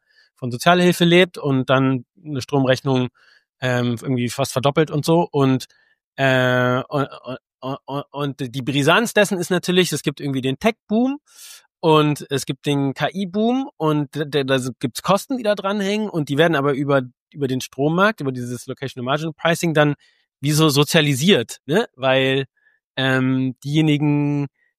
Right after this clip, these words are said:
ähm, also sozusagen, äh, die, die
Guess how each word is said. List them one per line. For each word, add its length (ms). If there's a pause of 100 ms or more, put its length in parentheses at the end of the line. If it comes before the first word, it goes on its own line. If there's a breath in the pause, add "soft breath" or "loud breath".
(120)
ähm, 920 (160)
also 180
sozusagen, 460 (440)
äh, 260
die, 200 (120)
die 120